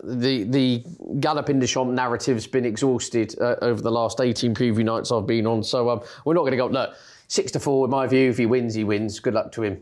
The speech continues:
Um, enough stamina doubts over three and a quarter miles. Could just totally outclass them, et cetera, et cetera, et cetera. If you're not already on, uh, I,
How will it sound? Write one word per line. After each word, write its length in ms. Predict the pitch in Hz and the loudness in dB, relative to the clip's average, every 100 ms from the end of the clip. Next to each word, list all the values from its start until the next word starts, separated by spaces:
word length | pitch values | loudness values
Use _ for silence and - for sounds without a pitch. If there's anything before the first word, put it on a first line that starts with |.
| _ - | _ -6
Um, 840 | 110 107 104 107 110 107 104 60 - | -2 -2 -2 -4 -4 -4 -4 -6 -4
enough 340 | 127 147 - | 0 0 -2
stamina 380 | - 117 117 107 | -4 -2 -2 -2
doubts 540 | 117 117 - - - - - - | -2 -2 -4 -12 -14 -18 -14 -2
over 160 | 110 | 0
three 200 | 101 127 | 0 0
and 80 | 110 | 0
a 40 | - | 2
quarter 320 | 117 101 107 | 0 0 0
miles. 640 | 113 117 110 110 107 - _ - | 0 0 0 0 -2 -10 _ -4
Could 180 | - - | -2 -2
just 160 | 110 | -4
totally 220 | 110 98 | -4 -2
outclass 540 | 101 101 113 110 101 - | -2 -4 0 0 0 0
them, 300 | 113 104 104 | 0 0 -4
et 80 | - | -2
cetera, 240 | - 95 | -4 -4
et 80 | - | -6
cetera, 260 | 104 - - | -6 -6 -8
et 80 | |
cetera. 380 | - 117 - 107 | -6 -6 -2 -2
If 380 | 95 - - - | -2 -8 -16 -2
you're 80 | 143 | 2
not 100 | 147 | 4
already 320 | 123 120 123 | 4 4 4
on, 260 | 113 117 113 - _ _ - | 2 0 -6 -18 _ _ -6
uh, 520 | 110 107 104 101 101 - | -2 0 0 0 -2 -4
I, 160 | - | -8